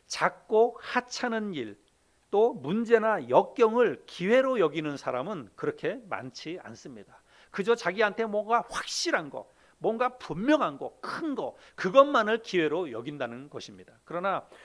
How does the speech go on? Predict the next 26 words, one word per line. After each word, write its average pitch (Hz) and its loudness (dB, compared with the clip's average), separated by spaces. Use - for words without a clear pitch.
여러분, 190 2
크고 262 8
분명하고 233 4
확실한 277 0
것은 190 -2
다른 214 0
사람들에게도 233 0
그게 196 2
다 208 0
크고 302 -4
분명하고 190 -2
확실한 240 -6
거예요. 143 -10
그래서 240 -6
다른 240 4
사람들이 262 2
다 262 4
붙잡는 214 -2
것은 190 -4
그건 247 0
나에게 165 2
기회가 170 -2
될 143 -6
수 160 -14
없다는 127 -4
것이죠. - -14